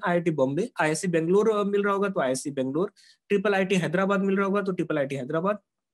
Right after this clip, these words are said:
else ट्रिपल आईटी बैंगलोर। Uh, get a score seven thirty in C S,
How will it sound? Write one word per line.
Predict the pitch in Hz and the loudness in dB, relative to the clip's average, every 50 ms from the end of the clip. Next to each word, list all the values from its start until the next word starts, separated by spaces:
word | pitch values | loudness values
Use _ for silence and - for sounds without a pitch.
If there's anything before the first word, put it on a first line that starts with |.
| _ _ _ - | _ _ _ 2
else | 233 269 254 254 254 - _ _ - | 2 2 2 0 -6 -14 _ _ -2
ट्रिपल | - 175 180 190 180 | -2 0 2 2 2
आईटी | 170 165 175 160 | 2 2 0 -2
बैंगलोर। | 143 131 131 127 120 117 113 95 - _ _ _ _ _ _ _ _ _ _ _ _ _ _ _ _ _ _ _ _ _ _ _ _ _ _ _ _ _ - - - _ _ _ _ _ _ - | -2 0 -2 -2 -2 -2 -4 -6 -8 _ _ _ _ _ _ _ _ _ _ _ _ _ _ _ _ _ _ _ _ _ _ _ _ _ _ _ _ _ -20 -20 -20 _ _ _ _ _ _ 0
Uh, | 175 175 175 175 | 0 2 2 4
get | 170 185 185 | 2 2 2
a | 190 180 | 2 0
score | 185 - 190 185 180 185 - - | -2 2 2 2 2 2 0 0
seven | 160 160 175 180 175 | 0 0 0 0 0
thirty | - 180 170 - 180 170 165 | -2 -4 -2 0 0 2 2
in | 160 | 2
C | 156 - - 160 151 | 0 -2 -2 -2 -2
S, | 139 127 | -2 -2